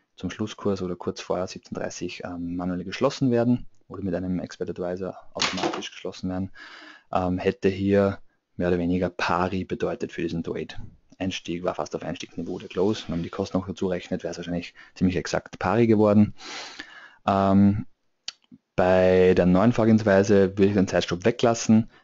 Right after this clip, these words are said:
wäre hier am Tag darauf in den Stop-Loss gelaufen, ist jetzt hier natürlich blöd gelaufen, aber kann auch genau andersrum laufen, dass der Dreh dann einfach noch drei, vier, fünf Tage länger braucht. Jetzt hätte ich hier gern ein Beispiel, wo ich einen Stopp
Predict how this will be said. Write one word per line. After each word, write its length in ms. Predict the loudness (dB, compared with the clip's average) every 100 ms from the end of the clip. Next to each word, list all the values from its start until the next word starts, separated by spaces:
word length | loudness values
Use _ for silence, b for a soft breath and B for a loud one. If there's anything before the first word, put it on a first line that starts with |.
| _
wäre 280 | -2 0 0
hier 260 | 0 2 2
am 120 | 2
Tag 240 | -2 -4 -2
darauf 440 | 0 0 0 -2
in 100 | -4
den 60 | -4
Stop-Loss 440 | -4 -2 -2 -2
gelaufen, 640 | -2 0 0 -2 -2 -2 -4 B B B _
ist 140 | -8 -8
jetzt 120 | -2
hier 140 | 0
natürlich 280 | 2 0 -2
blöd 200 | -4 -2
gelaufen, 580 | 0 2 0 2 0 0
aber 300 | -2 -2 -2
kann 220 | -2 -4
auch 120 | -4
genau 200 | -6 -8
andersrum 440 | -4 -6 -4 -4 -4
laufen, 440 | -4 -4 -6 -8 B B B -6
dass 180 | -2
der 100 | -2
Dreh 180 | 0 0
dann 140 | 2 0
einfach 240 | -2 -2
noch 200 | -6 -6
drei, 240 | -6 -6
vier, 300 | -2 -2 -2 -6
fünf 280 | -6 -6 -4
Tage 360 | -4 -2 -2 b b b _
länger 360 | -2 2 4 2
braucht. 760 | 0 2 4 4 2 -6 -14 B B B B
Jetzt 160 | _ -12
hätte 120 | -8
ich 100 | -4
hier 140 | -4 -2
gern 460 | -2 0 0 -2
ein 80 | -4
Beispiel, 500 | -4 -4 -6 -10 -6
wo 160 | -6 -6
ich 100 | -8
einen 60 |
Stopp 220 | -10 -12